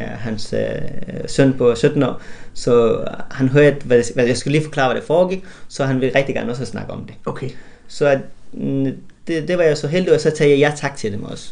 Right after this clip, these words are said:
Speaker 1: Så jeg fik, øh, i alt ni informanter her
Speaker 2: Mhm.
Speaker 1: i Danmark. Men efter jeg begyndte at skrive, øh, min, øh, empiri ned, øh, og, og det, der skete, at jeg skulle, jeg blev nysgerrig om, hvordan har de andre land, øh,
Speaker 2: Mhm.
Speaker 1: med flygtninge,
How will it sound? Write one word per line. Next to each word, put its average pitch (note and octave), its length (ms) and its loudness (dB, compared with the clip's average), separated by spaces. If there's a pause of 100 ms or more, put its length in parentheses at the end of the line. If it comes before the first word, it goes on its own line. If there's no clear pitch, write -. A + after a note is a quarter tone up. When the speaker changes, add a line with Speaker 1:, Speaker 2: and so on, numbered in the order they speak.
(140)
Speaker 1:
Så - 160 -6
jeg C3 100 0
fik, C3 240 -2
øh, B2+ 60 -2
i B2 160 -2
alt C3+ 180 0
ni E3 160 2
informanter B2+ 460 0
her - 120 2
Speaker 2:
Mhm. - 80 2
Speaker 1:
i - 40 -2
Danmark. A2 380 -2 (440)
Men - 140 -2
efter F3+ 260 2
jeg C#3+ 300 8
begyndte D3+ 260 2
at C3 60 0
skrive, G3+ 540 0 (320)
øh, B2+ 460 -2
min, A#2+ 300 -2
øh, A#2 100 -6 (120)
empiri C3+ 360 0
ned, F3+ 260 2 (520)
øh, A#2+ 340 -2 (840)
og, A#2+ 420 2
og B2 200 4
det, D3+ 100 8
der D3 60 4
skete, D3+ 320 -2
at A#2+ 220 0
jeg B2 80 2
skulle, A#2+ 420 -2
jeg B2 80 0
blev B2+ 220 6
nysgerrig C#3+ 480 4
om, A#2 120 2
hvordan C3 300 4
har B2+ 280 2
de A#2+ 140 0
andre C#3 340 2
land, A2 380 -2
øh, A#2+ 140 8
Speaker 2:
Mhm. A#2 100 2
Speaker 1:
med A2 120 0
flygtninge, A2 460 0